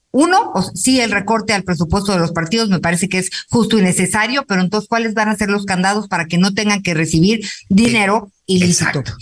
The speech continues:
Speaker 1: Este, y
Speaker 2: Ese
Speaker 1: la
Speaker 2: es el
Speaker 1: otra, que
Speaker 2: tema,
Speaker 1: ya lo hemos
Speaker 2: Anita.
Speaker 1: platicado, pues que finalmente siga siendo autónomo, Miguel Aquino, pero pues ya estamos por despedirnos.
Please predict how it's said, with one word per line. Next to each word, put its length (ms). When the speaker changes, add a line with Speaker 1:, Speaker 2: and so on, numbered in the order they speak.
Speaker 1:
Este, 260
y 20
Speaker 2:
Ese 140
Speaker 1:
la 40
Speaker 2:
es 60
el 60
Speaker 1:
otra, 120
que 80
Speaker 2:
tema, 120
Speaker 1:
ya 100
lo 60
hemos 80
Speaker 2:
Anita. 160
Speaker 1:
platicado, 440
pues 140
que 100
finalmente 520
siga 220
siendo 400
autónomo, 640
Miguel 320
Aquino, 340
pero 180
pues 180
ya 100
estamos 300
por 160
despedirnos. 840